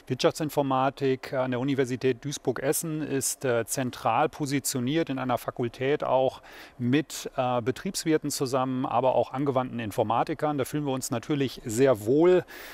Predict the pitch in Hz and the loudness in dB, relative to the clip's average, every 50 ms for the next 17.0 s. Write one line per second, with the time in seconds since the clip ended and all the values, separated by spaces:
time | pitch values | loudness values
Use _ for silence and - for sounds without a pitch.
0 | - - - - - 156 127 131 131 135 - 151 156 165 156 139 165 156 - - | -16 -18 -20 -8 -2 0 2 2 2 2 0 0 4 4 4 4 4 0 0 -2
1 | 143 - 156 147 143 135 143 135 135 - - 143 143 151 165 156 120 127 151 - | -2 0 0 2 2 2 2 2 2 0 2 4 6 6 6 4 2 -4 -6 -2
2 | 160 147 139 131 131 123 131 131 - 120 127 135 143 - - 135 120 123 - - | 0 0 0 2 4 4 4 4 6 4 4 4 4 2 0 -2 -2 -2 -2 -2
3 | - 139 151 151 - - 135 135 131 127 127 - 135 131 117 117 104 139 156 185 | -2 -2 -2 -4 -6 -2 2 2 2 2 0 -4 -6 -4 -4 -2 -2 0 -2 -2
4 | 185 - - - 170 160 160 156 156 - - - 120 127 135 131 135 139 120 110 | -2 -4 -4 -2 0 4 4 4 4 2 -2 -4 -2 2 4 4 4 4 2 0
5 | 127 127 131 127 127 - - - - - - - - - - 147 120 120 117 117 | -2 0 2 0 0 -2 -6 -14 -18 -18 -18 -18 -18 -10 -4 0 2 2 2 2
6 | 110 107 143 147 - 156 - - 151 139 - 139 123 123 127 135 131 127 101 - | 2 2 0 2 2 0 0 0 -4 0 0 2 2 4 2 2 0 0 0 0
7 | 127 120 123 131 147 - - - 143 143 143 135 139 139 135 131 131 123 123 120 | 2 2 4 2 2 0 0 0 2 2 4 4 4 4 4 2 0 0 -2 -2
8 | 127 120 127 117 - - 143 135 131 131 123 123 107 139 123 120 131 127 - - | -2 -2 -2 0 2 2 2 4 2 0 0 -2 -4 0 2 2 2 2 0 -2
9 | - 139 127 135 135 131 127 123 131 135 131 127 123 120 113 - - - - 107 | -2 0 2 2 0 0 -2 -2 -2 -2 0 2 2 2 2 2 0 -4 -4 -2
10 | 120 127 143 185 190 170 - 170 135 - - - - 156 - - - 151 135 131 | 0 0 2 2 2 2 2 2 2 2 0 2 2 0 0 2 4 6 6 6
11 | 147 - - 143 135 131 - - 143 131 - - - - - - - - - - | 4 2 0 -2 -2 2 4 4 4 4 4 -2 -6 -8 -14 -18 -18 -18 -16 -18
12 | - - - - 139 131 127 127 127 123 127 123 123 117 117 127 120 110 139 139 | -18 -20 -10 -2 2 4 4 6 4 4 2 2 2 2 2 2 2 4 4 2
13 | 139 143 135 127 139 135 117 - 151 139 139 127 - - - 131 131 - - - | 2 2 0 0 0 0 0 0 0 0 0 0 2 4 4 4 4 2 -2 0
14 | - 151 156 170 - - 165 147 131 139 135 135 123 - - 175 196 - - 160 | 2 4 4 4 4 2 0 2 4 4 4 2 0 -2 -2 -2 -2 4 6 6
15 | 156 139 - 147 131 135 127 - - - 135 127 - - 151 160 165 147 139 - | 6 6 4 2 2 2 2 2 0 -2 0 0 0 0 2 4 4 4 2 0
16 | - - 143 139 135 - - 135 131 131 - 131 120 123 143 151 156 156 143 | -2 -2 0 0 0 2 2 2 2 2 0 -2 0 2 4 6 6 6 6